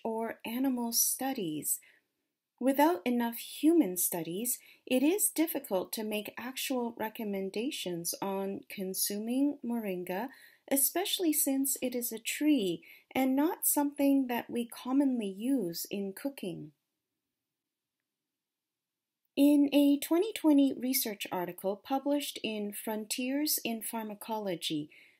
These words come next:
researchers found that moringa inhibited the proliferation of prostate cancer cells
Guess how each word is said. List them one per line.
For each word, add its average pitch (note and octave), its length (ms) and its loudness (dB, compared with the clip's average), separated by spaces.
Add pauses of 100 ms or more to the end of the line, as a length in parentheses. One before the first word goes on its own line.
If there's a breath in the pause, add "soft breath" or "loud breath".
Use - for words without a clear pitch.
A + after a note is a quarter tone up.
(140 soft breath)
researchers D#4 600 2
found G#3+ 440 -2
that G3+ 340 0
moringa G#3+ 560 -2
inhibited B3 840 -4
the G#3 340 -4
proliferation A#3 1080 -4 (340 loud breath)
of G#3+ 300 -2
prostate B3 680 0
cancer A3+ 680 -4
cells F3 640 -4